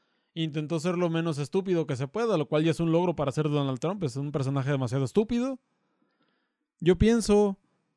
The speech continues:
que obedece a que su campaña está más muerta que la de muchos otros, este, políticos de años atrás. Mitt Romney, por ejemplo, en el dos mil doce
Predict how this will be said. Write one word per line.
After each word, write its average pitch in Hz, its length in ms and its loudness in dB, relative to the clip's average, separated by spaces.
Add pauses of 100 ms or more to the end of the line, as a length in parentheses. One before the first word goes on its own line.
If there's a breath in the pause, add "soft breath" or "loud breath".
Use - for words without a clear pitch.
(180)
que 165 120 2
obedece 170 480 6
a 196 40 2
que 165 160 0
su 147 120 0
campaña 160 360 2
está 180 180 0
más 180 200 0
muerta 185 420 0
que 151 120 -2
la 147 120 4
de 147 80 2
muchos 185 400 -2
otros, 180 340 -2
este, 131 600 -4
políticos 156 580 -2
de 135 160 0
años 151 240 -2
atrás. 196 480 -2 (520)
Mitt 180 180 0
Romney, 190 340 2
por 175 140 -2
ejemplo, 170 460 0
en 151 100 0
el 135 140 -2
dos 135 180 -4
mil 165 260 -2
doce 175 420 0